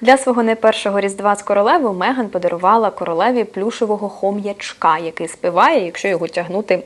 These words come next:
за мотузочку. А для Вільяма Меган подарувала на перше Різдво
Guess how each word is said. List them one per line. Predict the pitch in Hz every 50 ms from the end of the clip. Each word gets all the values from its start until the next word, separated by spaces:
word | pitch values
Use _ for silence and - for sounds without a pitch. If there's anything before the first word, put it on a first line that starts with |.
| - -
за | 180 185 185
мотузочку. | 185 180 175 - 151 147 151 - - - - - - 87 - _
А | - - -
для | 220 214 233 233 226
Вільяма | 226 285 359 403 370 320 262 233 214
Меган | 202 196 196 240 285 302 269
подарувала | 254 214 196 196 190 190 190 202 220 240 240
на | 214 196 190
перше | 190 202 202 196 202 - - 190
Різдво | 185 185 185 190 196 180 185 214 262 302 311 311